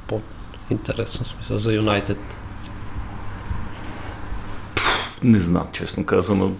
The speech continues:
Speaker 2: Пълно е с истории, но то Юнайтед е от такъв мащаб, че общо взето всяка клюка се разказва веднага, става новина. Има,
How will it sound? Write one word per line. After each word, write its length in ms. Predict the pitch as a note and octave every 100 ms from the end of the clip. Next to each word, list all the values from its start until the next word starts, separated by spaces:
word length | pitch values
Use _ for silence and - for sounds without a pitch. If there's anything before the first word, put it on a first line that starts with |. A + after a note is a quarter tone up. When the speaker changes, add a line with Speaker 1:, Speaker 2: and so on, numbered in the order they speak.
| -
Speaker 2:
Пълно 260 | D#3+ F#3+ E3+
е 60 |
с 680 | - B2+ B2 - - - B2
истории, 540 | A2 - - D3+ E3 D#3
но 100 | D3 - - -
то 220 | D#3 D3+ - - C#3
Юнайтед 420 | C3 C#3+ E3 E3
е 40 | C3+
от 80 |
такъв 320 | C3+ A#2+ - C#3
мащаб, 360 | A2+ C3+ C3+
че 100 | -
общо 200 | C3 -
взето 260 | A#2+ C3 C3
всяка 1160 | - - - - - - B2 - B2+ B2 A#2+ A2 -
клюка 680 | A#2 A#2 A#2+ A#2 A2+ A#2 A2+ - - - - - - -
се 400 | - - - A2
разказва 500 | G#2+ - A2 G#2+ G#2+
веднага, 400 | G2 F#2+ G#2 G2+
става 360 | G2 - G2+ G#2
новина. 680 | G2+ F2 F#2 F2+ G2 G#2+ G#2
Има, 420 | A2 A2 G#2+ -